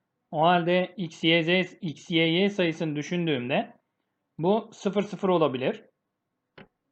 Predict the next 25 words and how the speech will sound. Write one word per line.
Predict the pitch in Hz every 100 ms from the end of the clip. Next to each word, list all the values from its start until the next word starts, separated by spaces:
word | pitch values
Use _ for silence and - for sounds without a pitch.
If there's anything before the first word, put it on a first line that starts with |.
| _ _ _ _ _
Dört | 151 156 156
dört | 190 190
olabilir | 190 190 180 202
ve | 208
sekiz | 208 175 190
sekiz | 180 170 151
olabilir. | 143 120 135 214
Başka | 160 165 180
sağlamaz. | 180 165 156 135 139
Yani | 135 131 135
on | 151 170
bir | 160 156
yazdığımızda | 143 139 139 123 123 160
bölünmüyor. | 147 143 107 127 - _ _ _ _ _ _ 151
Yani | 175 180
x | 185 202 202
sıfır | - 175 165
sıfır, | - 139 190
x | 190 175 -
dört | 170 165 165
dört | 196 196
ve | 160
x | 160
sekiz | 165 143 139
sekiz. | 113 - 214